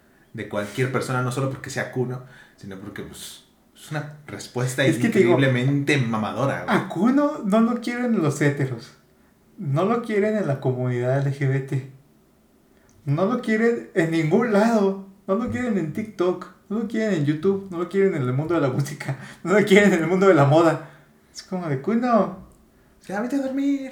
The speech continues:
Speaker 2: vete a
Speaker 1: amigo.
Speaker 2: caminar".
Speaker 1: <laughs> Camina.
Speaker 2: Bueno, ya te diste cuenta que tampoco caminar te sale bien.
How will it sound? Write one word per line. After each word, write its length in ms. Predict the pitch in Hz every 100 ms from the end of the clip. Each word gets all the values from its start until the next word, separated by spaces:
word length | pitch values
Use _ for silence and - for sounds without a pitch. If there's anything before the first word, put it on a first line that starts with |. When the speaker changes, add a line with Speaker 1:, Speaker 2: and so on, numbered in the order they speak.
| 233
Speaker 2:
vete 220 | 208 302
a 180 | 285 226
Speaker 1:
amigo. 220 | 202 220
Speaker 2:
caminar". 880 | 269 - 262 254 226 214 170 175 - - -
Speaker 1:
<laughs> 200 | - -
Camina. 720 | 240 269 269 233 196 190 185
Speaker 2:
Bueno, 200 | 233 254
ya 140 | 247 285
te 80 | 285
diste 220 | 277 240
cuenta 300 | 254 247 247
que 100 | 214
tampoco 420 | 202 190 226 233
caminar 420 | 220 185 170 226 226
te 80 |
sale 280 | 214 214 208
bien. 560 | 190 202 208 208 196